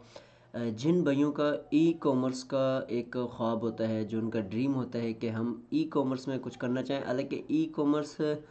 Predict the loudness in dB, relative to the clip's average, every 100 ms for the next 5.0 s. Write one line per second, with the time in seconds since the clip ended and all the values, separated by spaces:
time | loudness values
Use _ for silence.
0 | -20 -20 -10 -6 -2 0 0 0 0 0
1 | -2 -2 -4 -4 -2 -2 0 0 2 0
2 | -4 -6 -6 -2 0 0 -2 -4 -12 -20
3 | -12 -8 -4 -2 0 0 -2 -4 -2 -4
4 | -6 -6 -4 -2 0 4 4 4 2